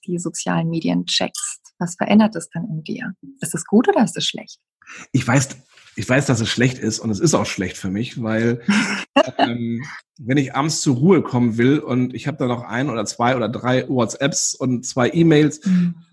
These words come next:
Speaker 2: dann habe ich das ja im Kopf und kann ja eigentlich gar nicht abschalten, weil dann muss ich natürlich
Speaker 3: Mhm.
Speaker 2: auf die E-Mail antworten, auf die WhatsApp antworten,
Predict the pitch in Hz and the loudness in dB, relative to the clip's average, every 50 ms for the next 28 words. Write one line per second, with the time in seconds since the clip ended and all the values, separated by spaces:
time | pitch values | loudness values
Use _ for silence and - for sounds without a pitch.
0 | _ _ _ _ _ _ - - 135 135 139 139 127 - - 123 147 151 135 - | _ _ _ _ _ _ -2 0 2 4 2 2 0 -6 -2 0 2 2 2 0
1 | 151 135 - 147 - 135 127 - - 127 101 - - - _ _ _ _ _ - | 0 0 0 0 0 0 0 2 2 0 0 0 -8 -14 _ _ _ _ _ -4
2 | 131 123 117 - - - 147 147 143 131 - 135 135 139 131 127 147 131 131 123 | -2 -2 -2 -2 -2 0 2 2 2 2 2 0 0 0 0 2 2 2 2 0
3 | 127 131 127 120 - - 120 98 98 101 107 107 117 117 117 120 123 123 127 135 | -2 -2 -4 -4 -4 -4 -4 -4 -4 -4 -4 -2 -2 -2 0 2 2 4 4 4
4 | 147 139 151 139 139 131 - - 92 90 127 - - 135 170 - 240 - 196 180 | 6 4 4 4 2 2 4 4 4 4 2 2 -2 -2 -2 -2 -6 -2 2 4
5 | 175 175 170 - - 147 151 139 131 139 143 147 139 143 139 135 131 117 - 131 | 4 4 4 2 2 2 2 2 2 2 2 2 2 2 0 0 0 0 0 2
6 | 120 123 120 - 135 151 151 - 135 139 135 127 131 127 127 127 - 131 131 131 | 2 2 2 0 -4 -6 -4 0 0 0 0 2 2 2 2 2 2 -2 -4 -4